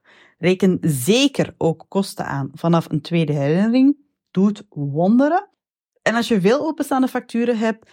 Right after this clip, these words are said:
zet een campagne in om op korte termijn zoveel mogelijk van je geld te gaan recupereren. Als laatste wil ik het nog hebben over een aantal zaken die je kan doen om die laattijdige betalingen te gaan vermijden.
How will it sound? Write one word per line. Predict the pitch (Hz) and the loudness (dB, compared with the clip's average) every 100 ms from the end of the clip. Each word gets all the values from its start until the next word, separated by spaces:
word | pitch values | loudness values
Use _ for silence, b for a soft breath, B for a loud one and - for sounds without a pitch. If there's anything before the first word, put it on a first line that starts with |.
| b | b
zet | 160 190 208 | -2 -2 2
een | 208 | 0
campagne | 185 180 170 180 214 214 | 2 0 0 0 2 2
in | 190 185 | 2 2
om | 170 | 0
op | 151 - | -2 0
korte | 175 175 | -2 -2
termijn | - 165 156 151 165 | -4 -2 0 0 -4
zoveel | - 151 - - 175 175 156 | -4 -6 -6 -6 0 2 4
mogelijk | 143 139 139 | 2 0 -2
van | - 139 | -4 -2
je | 139 | 0
geld | - 120 | -2 -2
te | 143 | -2
gaan | 135 | -2
recupereren. | - - - - 101 - - _ _ _ _ _ _ _ _ _ _ | -2 -6 -4 -2 -2 -4 -10 _ _ _ _ _ _ _ _ _ _
Als | 175 185 | -8 0
laatste | 202 277 - 254 | 0 0 -2 -2
wil | 214 | 0
ik | 202 | -2
het | - | 0
nog | 196 | 0
hebben | 170 175 180 - | 0 0 -2 -2
over | 170 | -2
een | 170 | 0
aantal | 160 196 190 | 0 0 -2
zaken | 170 165 170 170 | -2 -4 -4 -2
die | 165 | 0
je | 156 | -2
kan | - 143 143 | -2 -2 0
doen | 165 196 208 - | 2 2 2 0
om | 160 156 165 160 | -2 2 2 0
die | - 156 | -2 0
laattijdige | 143 - 165 175 147 | 0 0 0 0 -2
betalingen | - 139 143 139 | -2 0 2 0
te | 135 135 | -2 -8
gaan | 131 127 | -6 -6
vermijden. | - 117 104 - - | -6 -6 -6 -8 -16